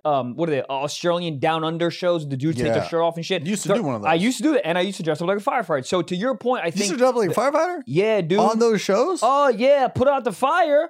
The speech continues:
Speaker 1: Uh-huh. Uh-huh.
Speaker 2: Dude, if you showed up to my fucking house and it was on fire, I'd be pissed.
Speaker 1: Why? 'Cause I'm hot as shit?
Speaker 2: <laughs> Yeah, bro.
Speaker 1: <laughs>
Speaker 2: Let's make love under this burning house. So
Speaker 1: Um,
Speaker 2: what, so you think if there's two, okay,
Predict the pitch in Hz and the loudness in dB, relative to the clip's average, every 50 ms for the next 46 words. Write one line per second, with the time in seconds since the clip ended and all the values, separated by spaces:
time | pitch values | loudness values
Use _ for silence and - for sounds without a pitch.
0 | - _ - 285 349 392 415 359 415 466 466 480 539 605 587 - _ _ _ _ | -4 _ 0 2 4 4 4 4 2 2 4 4 4 2 2 0 _ _ _ _
1 | _ _ _ _ _ _ _ - - 453 480 494 508 466 508 523 508 523 605 679 | _ _ _ _ _ _ _ 0 2 4 4 4 4 4 2 2 4 4 2 2
2 | - 202 196 - 196 185 185 175 165 180 175 180 165 175 185 175 175 180 185 175 | 0 -2 -4 -4 -2 -4 -4 -4 -6 -4 -4 -4 -2 -2 -2 -2 -2 -2 0 0
3 | 175 180 175 - _ - - 147 170 165 175 175 165 - 185 185 180 180 180 185 | 0 -2 -4 -8 _ -10 -8 -6 -6 -4 -4 -4 -2 0 0 0 2 0 0 -2
4 | 180 165 170 214 190 165 147 117 - - - - 110 98 - - - _ _ _ | -4 -8 -12 -10 -8 -6 -6 -6 -8 -8 -6 -4 -4 -4 -6 -12 -16 _ _ _
5 | _ _ _ _ _ - 120 139 135 104 87 - - 143 127 123 120 131 143 139 | _ _ _ _ _ -2 0 0 0 0 -4 -8 -10 -8 -8 -6 -4 -2 -2 -2
6 | 127 117 135 151 - - - 226 233 - - 302 269 - 233 196 180 175 - 233 | -2 -4 -4 0 2 4 4 4 4 2 2 2 2 2 2 2 2 2 2 2
7 | 226 226 480 494 262 - 622 640 605 - - 587 605 - - - 571 587 571 - | 4 4 4 4 4 4 2 2 2 2 2 2 2 2 0 0 0 0 0 2
8 | 247 185 - 160 175 180 214 214 226 185 170 180 202 214 226 214 180 190 185 180 | 0 0 2 2 2 2 2 2 2 0 0 2 2 4 4 2 2 0 0 0
9 | 165 143 143 123 165 175 190 196 180 175 196 214 202 151 - - - - _ _ | 0 -2 -2 0 0 2 2 2 2 2 2 2 0 0 -2 -6 -12 -18 _ _
10 | _ _ _ - 185 - - - - - - - - 190 185 214 240 185 - - | _ _ _ -20 -20 -20 -18 -20 -20 -18 -8 -2 0 2 4 4 2 2 0 0
11 | 208 190 170 226 285 - - 254 226 214 202 196 - - 180 180 170 147 - 156 | 0 0 2 0 0 0 0 0 0 0 -2 -4 -2 0 0 0 0 0 -4 -4
12 | 151 156 160 151 147 - - 196 196 190 185 147 139 123 127 104 90 | -2 -2 -2 -2 -2 -2 -2 -2 -2 -2 -2 -4 -4 -2 -2 -2 -4